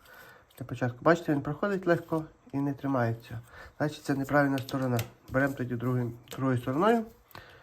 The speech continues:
і вставляємо його. Так. Не поняв. Тут теж не держиться. А, все, є. Не та сторона, бачите? Поставили,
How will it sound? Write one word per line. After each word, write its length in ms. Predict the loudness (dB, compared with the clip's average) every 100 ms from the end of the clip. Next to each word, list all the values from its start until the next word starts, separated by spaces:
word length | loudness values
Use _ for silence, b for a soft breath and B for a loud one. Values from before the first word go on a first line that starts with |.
| B B B -6
і 100 | -6
вставляємо 720 | -4 -2 2 4 4 0 0
його. 300 | 0 0 -4 -8 _ _ _ _ _
Так. 140 | -14 -14 -16 -20 _ _ b b b b b b -20
Не 60 | -18
поняв. 380 | -8 -4 -2 -4 -4
Тут 320 | -4 -4 -4
теж 180 | -4 -4
не 160 | -2 -4
держиться. 540 | -4 -6 -6 -8 -8 -8 -6
А, 100 | -4
все, 300 | -4 -4 -4 -4
є. 160 | -4 -4 -6 -18 -20 B B B B -6
Не 80 | 2
та 140 | 2
сторона, 360 | 2 0 2 4
бачите? 400 | 4 2 -2 -2 -4 B
Поставили, 540 | -12 -2 2 2 0